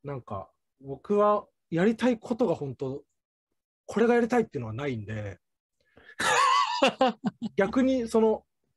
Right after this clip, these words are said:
Speaker 1: ないの？
Speaker 2: はい。それを探しているというか、
Speaker 1: うん。
Speaker 2: 全部やってみたいんですよ。この世にあるもの。
Speaker 1: ちょっと待ってくれよ。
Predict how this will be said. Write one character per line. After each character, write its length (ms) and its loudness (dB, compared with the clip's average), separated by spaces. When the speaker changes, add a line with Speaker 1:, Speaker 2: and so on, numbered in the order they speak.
Speaker 1:
な 180 4
い 100 4
の？ 200 2
Speaker 2:
は 180 2
い。 200 -4
そ 180 0
れ 80 4
を 120 4
探 400 0
し 280 -6
て 320 0
い 100 -6
る 180 0
と 160 0
い 60 -2
う 80 -6
か、 360 -6
Speaker 1:
う 20 -12
ん。 80 -16
Speaker 2:
全 320 2
部 100 4
や 140 4
っ 40 -2
て 160 -4
み 100 -2
た 80 -4
い 40 -2
ん 40 -6
で 40 -12
す 80 -20
よ。 140 -14
こ 160 -2
の 100 4
世 140 4
に 80 0
あ 100 -2
る 80 -6
も 140 -6
の。 180 -10
Speaker 1:
ち 80 -14
ょ 0 -
っ 40 -20
と 80 -10
待 100 -8
っ 20 -10
て 80 -8
く 80 -4
れ 120 -4
よ。 60 -14